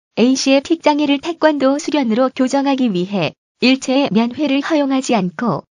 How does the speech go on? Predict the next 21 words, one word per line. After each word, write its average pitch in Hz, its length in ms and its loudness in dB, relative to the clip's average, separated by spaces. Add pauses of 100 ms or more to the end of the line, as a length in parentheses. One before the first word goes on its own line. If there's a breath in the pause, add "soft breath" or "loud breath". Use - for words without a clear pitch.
(220)
A 240 200 2
씨와 269 380 2
숙식 - 500 -4
합숙 285 400 -2
훈련에 247 420 2
들어갔습니다. 170 840 -2 (580)
그러나 262 420 2
김 269 220 0
씨는 262 380 -2 (280)
A 247 160 2
씨가 254 360 2
인내심을 277 560 0
기르기 240 400 2
위한 233 340 0
명상 262 400 2
등을 254 280 2
할 233 180 0
때 233 300 -6 (280)
틱장애를 294 560 0
조절하지 269 560 2
못하고 190 640 -2